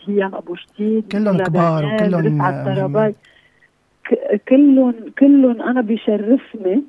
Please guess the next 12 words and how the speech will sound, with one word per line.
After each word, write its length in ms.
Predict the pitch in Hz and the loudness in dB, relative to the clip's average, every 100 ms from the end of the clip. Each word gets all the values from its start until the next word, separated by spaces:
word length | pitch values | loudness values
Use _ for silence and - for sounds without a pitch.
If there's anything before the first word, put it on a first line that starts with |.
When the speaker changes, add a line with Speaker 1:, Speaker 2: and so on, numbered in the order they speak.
| - 214 | -10 -12
Speaker 1:
<laughs> 200 | - - | -8 -6
إنه 520 | 196 - 196 196 185 175 | -4 -6 -6 -10 -12 -10
كون 540 | - 240 262 277 285 - _ | -4 -2 2 0 0 -6 _
بنفس 460 | 196 196 262 - - | -4 -2 -2 -4 -2
المطرح 840 | 226 214 196 180 214 247 220 - | 0 0 -6 -2 -2 0 -2 -2
معهم. 280 | 170 156 165 _ _ - | -8 -8 -14 _ _ -4
<laughs> 1120 | 254 277 - 277 269 - 226 _ _ _ _ - | 0 2 2 2 0 -6 -12 _ _ _ _ -6
Speaker 2:
كلهم 240 | 180 175 | -4 -4
كبار 300 | 160 170 175 | -2 -2 -2
وكلهم 280 | 165 165 160 | -2 -4 -2
مهمين. 460 | 143 143 139 131 123 _ _ _ _ _ - | -4 -4 -6 -10 -14 _ _ _ _ _ -14
Speaker 1:
بجننوا. 720 | 185 214 220 233 226 170 | -8 -2 0 0 -2 -6